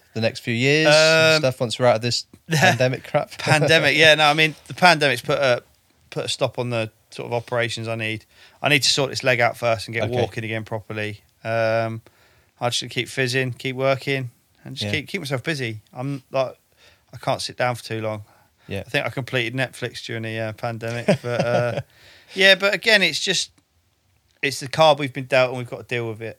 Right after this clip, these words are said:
Speaker 1: Yeah.
Speaker 2: Um, we will, we will, we will all come out of it eventually. Um,
Speaker 1: Yeah.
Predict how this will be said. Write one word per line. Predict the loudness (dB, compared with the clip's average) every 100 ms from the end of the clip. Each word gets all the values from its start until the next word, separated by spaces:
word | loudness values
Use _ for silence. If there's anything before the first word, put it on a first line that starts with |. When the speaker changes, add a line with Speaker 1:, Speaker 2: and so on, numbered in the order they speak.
| _
Speaker 1:
Yeah. | -10 -10 -8 -8 -6 -6
Speaker 2:
Um, | -8 -14 _ _ _
we | -8
will, | -4 -4 -4 -8 -12
we | -10
will, | -8 -8 -10 _ _ _ -6
we | -2
will | 0 2
all | 2
come | 0 0
out | 0 0
of | 0
it | -2
eventually. | -2 -6 -6 -8 -6 -8 -10 _ -8
Um, |
Speaker 1:
Yeah. | -4 -2 -2